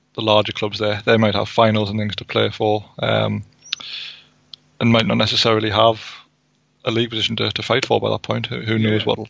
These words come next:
Speaker 1: what'll happen? But, uh, no, it's gonna be interesting. Um,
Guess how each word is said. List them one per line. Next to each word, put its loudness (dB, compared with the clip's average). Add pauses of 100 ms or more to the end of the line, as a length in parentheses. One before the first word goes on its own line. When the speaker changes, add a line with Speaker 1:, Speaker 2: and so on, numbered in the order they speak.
Speaker 1:
what'll -2
happen? -2
But, -6
uh, 0 (1160)
no, 2
it's 2
gonna 0
be 2
interesting. -2 (140)
Um, 2